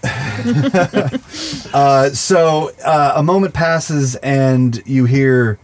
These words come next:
the whistle from the crow's nest one more time, and, um, he, he says, Port!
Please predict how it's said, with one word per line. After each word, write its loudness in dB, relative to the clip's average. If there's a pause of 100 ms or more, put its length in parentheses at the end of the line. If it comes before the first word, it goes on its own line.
(120)
the -2
whistle 0 (300)
from -2
the -2
crow's -2
nest -4
one -4
more -2
time, -2 (520)
and, 0 (160)
um, -2 (1200)
he, -2 (160)
he -4
says, -4
Port! 0